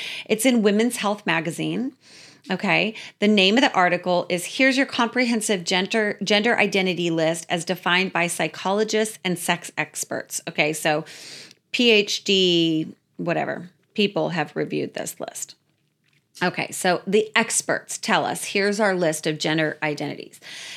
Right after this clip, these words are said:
Number one, it starts with anatomical sex, which is ass-, people are assigned female at birth, assigned male at birth.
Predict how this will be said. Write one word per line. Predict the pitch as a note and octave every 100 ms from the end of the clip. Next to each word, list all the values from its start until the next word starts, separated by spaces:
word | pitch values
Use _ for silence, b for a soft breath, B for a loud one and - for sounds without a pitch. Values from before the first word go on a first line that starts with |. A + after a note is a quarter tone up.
| -
Number | C#4+ D4
one, | B3 D#3 -
it | G3
starts | - B3 A3+
with | - G#3 G#3 _
anatomical | A3 A#3 B3+ - A3+ A3 G#3+ G#3 G#3+ G3+
sex, | F3 - - - G#3 E3+ - - B B B B
which | A3 A3+
is | A3+ G3+ F3+ -
ass-, | G3+ - - - _
people | C4 C4 C4 -
are | G#3 -
assigned | F#3 - - - G3+ G3+ A#3 A3
female | G#3+ - G#3 G3 F#3 F3+ -
at | F3+ F3 F#3 E3+
birth, | F#3 F3 F3 B B B
assigned | G3+ G3 - F#3+ F#3 F#3 F3+
male | F3+ F#3 F3 F3 F3 -
at | F3 E3 -
birth. | F3 F3 -